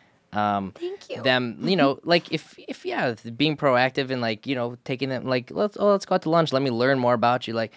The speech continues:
Speaker 1: let
Speaker 2: Yeah.
Speaker 1: me show that I actually care about being your friend." And then next time you see 'em in a group setting, they're gonna be, like, cool with you.
Speaker 2: Yeah.
Speaker 1: That's what I think.
Speaker 2: I also think something that I hate about relationships is, like, when,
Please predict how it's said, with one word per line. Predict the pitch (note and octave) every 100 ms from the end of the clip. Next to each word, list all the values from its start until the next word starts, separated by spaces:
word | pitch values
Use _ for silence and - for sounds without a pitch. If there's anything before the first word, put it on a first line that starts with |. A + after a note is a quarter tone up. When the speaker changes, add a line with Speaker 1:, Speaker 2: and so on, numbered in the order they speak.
| - -
Speaker 1:
let | A3+
Speaker 2:
Yeah. | A3+
Speaker 1:
me | -
show | G#3 D3+
that | B2+
I | A#2+
actually | C3 - G#2+
care | - C3 C3+
about | A#2 G#2+ G2+
being | A#2 G#2+
your | G2+
friend." | - E3+ E3 C3 C#3+ - _ _ _
And | C3
then | C#3 C#3 C3 A#2 - _
next | - C3+ -
time | C#3
you | B2+
see | - C#3
'em | C3
in |
a | A#2
group | B2 A#2+
setting, | C3 D3+
they're | A2+
gonna | A2 A#2+
be, | A2+ A#2+
like, | G#2 G#2
cool | - C#3+
with | B2+ A#2
you. | F#2+ G2+ B2+ _ _
Speaker 2:
Yeah. | - B3+ D4+ A#3+
Speaker 1:
That's | - -
what | B2
I |
think. | - G2+ - -
Speaker 2:
I | E4
also | A4 C5+ C#5
think | C5 A4 - _
something | - F4+ G#4 A4
that | D4+
I |
hate | G#3+ F#3 - F#3+ E3+ -
about | C#4 C#4 -
relationships | C#4 C#4+ D4 C#4+ E4+ -
is, | A#3 A3+
like, | A3 G3+ - - - _
when, | C4 C4